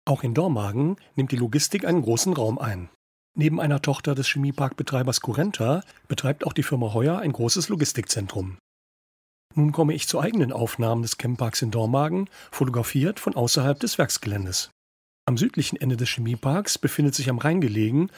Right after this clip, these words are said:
Tor neun mit dem Blick auf die Anlagen von Ineos. Das Thema Steamcracker mit den dazugehörigen Anlagen wie Gastanks, Hochfackeln und Kühler möchte ich versuchen nachzubilden. Wie auch in Ludwigshafen erfolgt die Anlieferung des Naphthas per Schiff über den Rhein.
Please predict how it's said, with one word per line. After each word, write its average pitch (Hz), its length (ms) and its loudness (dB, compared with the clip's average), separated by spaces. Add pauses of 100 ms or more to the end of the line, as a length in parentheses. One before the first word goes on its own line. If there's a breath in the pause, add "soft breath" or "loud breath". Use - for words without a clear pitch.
(140 loud breath)
Tor 120 160 2
neun 127 420 4 (180 loud breath)
mit - 160 0
dem 117 100 0
Blick 123 280 0
auf 147 100 -2
die - 140 -4
Anlagen 120 380 0
von 165 180 0
Ineos. 127 560 0 (500)
Das 139 140 2
Thema 135 240 2
Steamcracker 180 760 0 (420 loud breath)
mit 131 140 2
den 135 100 2
dazugehörigen 143 720 2
Anlagen 139 560 2
wie 120 60 -2
Gastanks, 147 720 2
Hochfackeln 143 600 4
und 123 100 -2
Kühler 156 440 2 (260 loud breath)
möchte 165 240 4
ich - 80 -4
versuchen 131 360 2
nachzubilden. 101 720 0 (560)
Wie 165 140 2
auch 143 120 2
in 131 100 4
Ludwigshafen 160 800 0 (360 loud breath)
erfolgt 165 360 0
die - 80 -2
Anlieferung 156 420 2
des 131 160 0
Naphthas 143 560 0 (200 loud breath)
per 139 100 2
Schiff - 280 4
über 160 140 2
den 156 160 4
Rhein. 104 380 -2